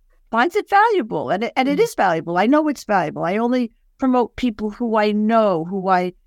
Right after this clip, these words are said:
Speaker 1: who I trust, and that kind of thing. And so it's just a really simple thing. All I have to do is send out an email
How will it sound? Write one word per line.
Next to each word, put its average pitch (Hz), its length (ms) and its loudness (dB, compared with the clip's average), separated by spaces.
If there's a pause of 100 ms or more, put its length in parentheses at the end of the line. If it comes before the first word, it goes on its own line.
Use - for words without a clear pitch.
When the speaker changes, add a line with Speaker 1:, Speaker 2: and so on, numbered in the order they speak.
(200)
Speaker 1:
who 208 100 -4
I 196 120 2
trust, 202 600 -4
and 180 220 -8 (680)
that 196 180 0
kind 170 240 -4
of 175 60 -8
thing. 147 280 -8
And 175 120 -8
so 226 340 0 (1040)
it's 254 160 -4
just - 280 -4 (260)
a 226 80 0
really 302 560 0 (360)
simple 285 420 -4
thing. 247 240 -2
All 220 180 0
I 269 60 2
have 277 140 -4
to 240 100 -8
do 240 180 -2
is 220 100 -2
send 233 260 -2
out 226 160 0
an 202 120 -6
email 180 580 -2